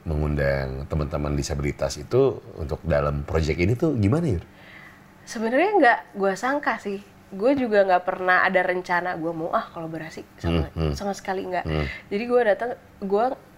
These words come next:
Speaker 2: percaya bahwa Tuhan selalu punya cara tersendiri untuk mengingatkan umatnya.
Speaker 1: Hmm.
Speaker 2: Jadi saat gua di dua tahun yang lalu, gua lagi terpuruk banget, seterpuruk-terpuruknya.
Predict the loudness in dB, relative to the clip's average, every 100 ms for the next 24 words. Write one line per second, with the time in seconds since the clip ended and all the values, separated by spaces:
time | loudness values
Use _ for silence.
0 | -20 -20 -20 -12 -8 -6 0 0 2 0
1 | -2 -6 -6 -8 -8 -6 -4 -6 -10 -6
2 | -4 -2 -4 -4 -6 -8 -6 -4 -8 -10
3 | -4 -2 0 -2 -6 -8 -8 -6 -8 -8
4 | -8 -8 -10 -12 -10 -6 -2 -2 -4 -8
5 | -12 -8 -8 -4 0 0 -2 -6 -2 0
6 | 2 2 0 -4 -12 -10 -6 -6 -4 -6
7 | -4 -4 -2 -4 -4 -8 -8 -8 -4 -2
8 | -2 -2 -6 -10 -10 -16 -20 -20 -20 -12
9 | -10 -10 -6 -6 -6 -8 -8 -10 -12 -12
10 | -10 -10 -12 -10 -10 -10 -16 -12 -10 -10
11 | -10 -12 -12